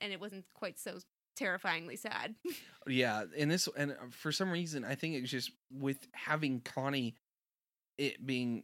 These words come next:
Speaker 2: happen-, happening, it, with it happening to Connie as well, I think that was, um, it helped the whole situation, too.
Speaker 1: Yeah, it got so, like,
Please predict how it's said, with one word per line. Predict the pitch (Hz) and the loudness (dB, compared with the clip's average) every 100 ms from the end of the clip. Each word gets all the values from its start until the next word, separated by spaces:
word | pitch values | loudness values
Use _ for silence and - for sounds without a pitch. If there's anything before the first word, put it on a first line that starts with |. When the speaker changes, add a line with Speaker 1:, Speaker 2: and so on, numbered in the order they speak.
| - - | -8 -2
Speaker 2:
happen-, | 127 123 117 113 - - _ _ | 0 0 0 -2 -6 -12 _ _
happening, | - 147 156 139 127 117 - | 0 2 4 4 4 2 -2
it, | - 117 - - - _ - - _ _ _ _ _ - - - _ _ _ 139 | -4 -2 -4 -6 -8 _ -20 -20 _ _ _ _ _ -16 -16 -20 _ _ _ 2
with | 139 156 | 2 2
it | - | 2
happening | 151 151 156 143 | 6 6 4 2
to | 127 127 | 2 -2
Connie | - 131 131 135 120 | 0 0 2 2 0
as | 113 110 | -2 -2
well, | 113 113 120 131 131 - - - _ 120 | -2 0 2 0 -2 -10 -20 -20 _ -2
I | 123 | -2
think | - 143 117 - | 2 2 2 2
that | 120 117 113 | 4 6 4
was, | 123 113 110 107 - - 110 | 0 -2 -2 -2 -4 -4 -4
um, | 110 92 - | -4 -4 -2
it | 131 156 | -2 0
helped | 156 147 - - - _ _ _ _ _ - | 2 2 2 -10 -16 _ _ _ _ _ -14
the | 131 127 113 | -6 -4 2
whole | 139 | 2
situation, | - 131 - 113 110 113 - 85 - - | 2 -2 -4 -4 -4 -2 -4 -6 -10 -8
too. | - 110 - - - | -6 -6 -6 -12 -10
Speaker 1:
Yeah, | 277 285 247 | -4 0 0
it | 247 | 2
got | 285 269 _ _ | 0 0 _ _
so, | - - 247 269 | -8 -2 0 2
like, | 269 226 | 2 2